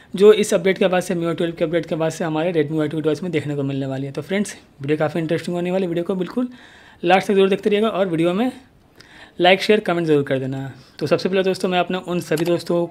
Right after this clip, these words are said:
का शुक्रिया अदा करता हूँ जिन लोगों ने मुझे इस अपडेट के बारे में इन्फॉर्मेशन दी, मुझे मेरे Telegram पर मुझे मैसेज किया और मुझे इसकी इन्फॉर्मेशन दी है। तो देख सकते हैं जो हमारे फ्रेंड्स हैं केशव राउत, उन्होंने मुझे इन्फॉर्मेशन दी Redmi वाई टू के डिवाइस में मीआई ट्वेल्व की अपडेट देखने को मिल गई है। इसके अलावा मेरे और भी कुछ फ्रेंड्स हैं जिन्होंने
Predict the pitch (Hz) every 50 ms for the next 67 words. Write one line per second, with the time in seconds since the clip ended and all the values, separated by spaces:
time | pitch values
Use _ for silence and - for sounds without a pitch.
0 | - - - - 175 165 - - 160 - 170 165 165 156 160 160 156 175 170 180
1 | 175 151 165 160 156 160 160 165 160 160 160 156 160 220 240 240 - - - -
2 | - - - - - - 202 196 - - - - 151 151 170 180 170 175 185 165
3 | 165 165 175 175 170 160 151 147 160 160 151 - 180 170 170 185 226 233 226 -
4 | - 156 147 147 147 147 147 147 180 208 220 240 247 - - - - - 156 151
5 | 151 151 151 165 160 160 165 170 170 165 160 - - _ _ - 226 226 - _
6 | - - 165 165 165 160 175 165 160 156 151 175 165 - - - 180 185 175 160
7 | 151 151 156 160 151 156 165 156 147 156 156 151 147 175 170 160 160 165 180 208
8 | 233 233 - - - - - - - 165 151 170 165 - 170 170 - 185 180 170
9 | 165 160 151 151 156 156 151 - 170 165 165 151 175 170 170 - 151 143 - 156
10 | 156 160 160 175 175 - - 170 151 156 160 160 160 160 156 156 160 165 165 165
11 | - - 165 143 - 160 156 147 143 170 165 160 165 156 151 151 160 160 156 156
12 | 156 165 160 160 156 147 151 202 226 233 - - - - - - - - - -
13 | - 175 185 190 170 196 190 190 190 202 180 175 180 175 180 147 180 175 175 175
14 | 175 170 185 190 190 180 170 175 196 220 190 156 - - 165 160 160 165 165 165
15 | 160 156 156 160 156 156 151 160 156 - 156 - - 156 151 151 147 185 170 156
16 | 156 156 151 180 233